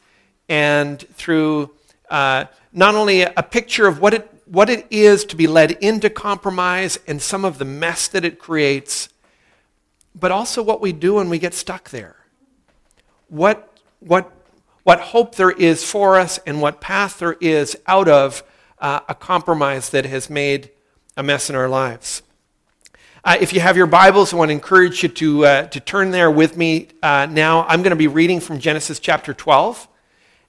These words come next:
and, uh, if you'd follow along, I'll read from verses ten to twenty. Genesis twelve, verses ten to twenty. Now there was a famine in the land, so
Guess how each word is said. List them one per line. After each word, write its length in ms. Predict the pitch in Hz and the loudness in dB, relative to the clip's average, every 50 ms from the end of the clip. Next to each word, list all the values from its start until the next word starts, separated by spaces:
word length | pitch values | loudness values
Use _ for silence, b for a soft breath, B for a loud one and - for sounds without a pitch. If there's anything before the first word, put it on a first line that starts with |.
| _ - | _ -2
and, 580 | 156 151 151 151 151 151 151 151 143 - - - _ _ _ _ _ _ - | 0 2 2 2 2 2 0 -4 -8 -12 -16 -20 _ _ _ _ _ _ 0
uh, 280 | 151 147 143 135 143 - | 2 4 4 4 2 2
if 160 | - 151 - | -2 -4 -2
you'd 120 | 170 165 160 | -2 -4 -2
follow 320 | - 190 180 175 180 175 | 0 2 2 4 4 4
along, 520 | 165 160 160 160 160 165 165 160 156 151 - - | 4 4 4 4 4 4 4 2 0 -6 -2 2
I'll 180 | 156 147 143 | 4 4 4
read 240 | 143 151 151 147 147 | 4 2 0 0 0
from 320 | 147 - 156 147 139 139 135 | -2 -4 -4 -2 -2 -2 -2
verses 380 | 139 151 143 - - 139 - | -2 -2 -2 -4 -6 -12 -14
ten 240 | - - 165 147 139 | -14 -12 -10 -10 -10
to 60 | 131 | -10
twenty. 320 | - - 147 131 117 113 _ _ _ _ _ _ _ _ _ _ _ _ _ _ _ _ _ _ _ - - b b b b | -10 -8 -8 -8 -8 -8 _ _ _ _ _ _ _ _ _ _ _ _ _ _ _ _ _ _ _ -20 -20 b b b b
Genesis 340 | 170 165 170 170 214 190 | 0 2 2 0 -2 -6
twelve, 340 | - - 175 170 160 160 151 | -2 4 6 8 10 10 8
verses 280 | 156 151 139 - - - | 6 2 -2 -4 -6 -10
ten 240 | - - 147 135 135 | -10 -8 -6 -6 -6
to 40 | 131 | -8
twenty. 340 | - - 131 113 113 120 _ _ _ _ _ _ _ _ _ _ _ _ _ _ _ _ _ _ _ _ _ _ _ _ b b b b b b b b b b b b b b b _ _ _ _ - | -8 -10 -14 -16 -16 -18 _ _ _ _ _ _ _ _ _ _ _ _ _ _ _ _ _ _ _ _ _ _ _ _ b b b b b b b b b b b b b b b _ _ _ _ 4
Now 60 | 202 | 6
there 100 | 202 240 | 6 8
was 140 | 277 294 254 | 6 4 2
a 40 | 226 | 0
famine 440 | - - 233 226 233 233 220 185 156 | 0 2 4 6 6 6 6 4 4
in 100 | 143 139 | 4 2
the 80 | 139 | 2
land, 440 | 135 135 135 120 110 101 95 - _ _ _ _ _ _ _ _ _ _ _ _ _ _ _ _ | 2 2 2 0 -2 -4 -10 -20 _ _ _ _ _ _ _ _ _ _ _ _ _ _ _ _
so 580 | - - - 185 180 180 175 175 170 165 - | -12 -4 2 4 6 6 6 4 2 0 -2